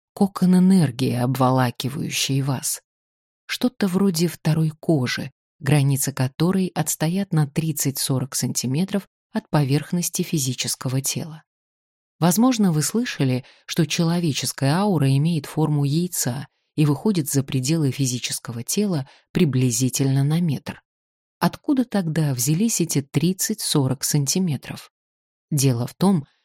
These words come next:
что аура неоднородна, а состоит из нескольких слоев или тонких тел, которые пронизывают друг друга и физическое тело. Они все имеют разный объем,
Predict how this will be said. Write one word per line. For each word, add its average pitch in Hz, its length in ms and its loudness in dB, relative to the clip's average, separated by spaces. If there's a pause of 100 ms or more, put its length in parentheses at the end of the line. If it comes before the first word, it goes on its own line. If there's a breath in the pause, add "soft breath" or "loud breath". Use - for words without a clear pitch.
(140 soft breath)
что 196 220 -2
аура 214 340 2
неоднородна, 175 1000 0 (220 soft breath)
а - 100 -4
состоит 139 580 -2
из 139 140 0
нескольких 131 640 0
слоев 156 580 -2 (220 soft breath)
или 240 380 0
тонких 165 580 -2
тел, 127 480 -2 (280 soft breath)
которые 131 380 0
пронизывают 127 760 0
друг 117 240 -6
друга 185 560 -2
и 196 80 2
физическое 135 840 -2
тело. 143 420 -8 (640)
Они 175 260 4
все 226 400 0
имеют 180 400 2
разный 139 520 2
объем, 160 440 0